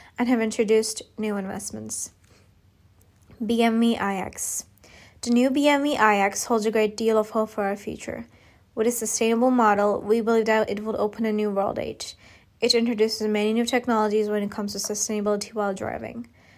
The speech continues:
First of all, the new B M W I X's floor panels have been made from fishnets. It is also predicted that with its new technology, fishnets can be used in other ways to make quality mechanical parts.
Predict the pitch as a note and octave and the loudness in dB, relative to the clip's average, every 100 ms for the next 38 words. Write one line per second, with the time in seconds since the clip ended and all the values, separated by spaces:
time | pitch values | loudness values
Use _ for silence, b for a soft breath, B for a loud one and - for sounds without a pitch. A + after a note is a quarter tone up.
0 | b - - B3 - B3 G#3+ G#3 A#3 - | b -6 0 0 0 2 4 2 -2 -2
1 | A3+ A3+ G#3 A3 A3 A#3 B3 G#3+ G3+ G#3+ | 0 0 0 0 2 2 2 2 0 -4
2 | - - A3+ A3+ A3 G#3 G#3+ - G#3+ G#3+ | -4 2 2 2 -2 -4 -6 -6 -4 -2
3 | G#3 G#3 G#3 G#3+ G3+ G#3 - - - - | -2 -4 -4 -8 -8 -10 -10 -12 -10 -10
4 | - B B B B B _ A#3+ A#3+ A#3+ | -10 B B B B B _ 4 6 6
5 | B3 C#4 E4+ D#4+ C4+ B3 A3 G#3 G#3 - | 6 6 2 2 2 2 0 0 0 2
6 | G#3+ G#3+ G#3 A3+ G#3+ G#3+ G#3 G#3+ G#3+ A#3 | 2 0 -2 -4 -2 -4 0 0 0 0
7 | C4 C#4 - B3+ A#3 A#3 - A3+ A3 A3 | -2 -4 -4 -2 0 -2 -2 0 2 0
8 | G#3+ A3 - A3+ C4 G#3+ A#3 - A3+ G#3+ | -2 -4 0 2 4 2 0 -2 -2 -2
9 | - G#3+ G#3+ - A3+ A3+ G3+ G3+ G#3 G#3 | -2 0 0 0 0 -2 -6 -6 -6 -6
10 | G#3 - - - - | -10 -12 -18 -16 -14